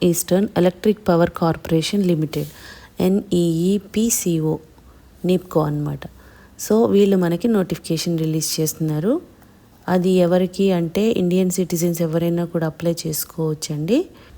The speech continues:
ఇది వీళ్ళు ఎవరికంటే రకరకాల పోస్టులు ఉన్నాయి. ఎగ్జిక్యూటివ్ ట్రైనీస్ అనమాట. ఎగ్జిక్యూటివ్ ట్రైనీస్ ఈ టూ గ్రేడ్లో మనకి తీసుకుంటున్నారు. డీటెయిల్స్ చూద్దాము. ఫస్ట్ పోస్ట్ ఏంటంటే గ్రేడ్,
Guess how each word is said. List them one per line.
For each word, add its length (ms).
ఇది 180
వీళ్ళు 180
ఎవరికంటే 540
రకరకాల 420
పోస్టులు 440
ఉన్నాయి. 360
ఎగ్జిక్యూటివ్ 680
ట్రైనీస్ 500
అనమాట. 320
ఎగ్జిక్యూటివ్ 640
ట్రైనీస్ 520
ఈ 20
టూ 80
గ్రేడ్లో 480
మనకి 320
తీసుకుంటున్నారు. 680
డీటెయిల్స్ 360
చూద్దాము. 400
ఫస్ట్ 360
పోస్ట్ 380
ఏంటంటే 460
గ్రేడ్, 320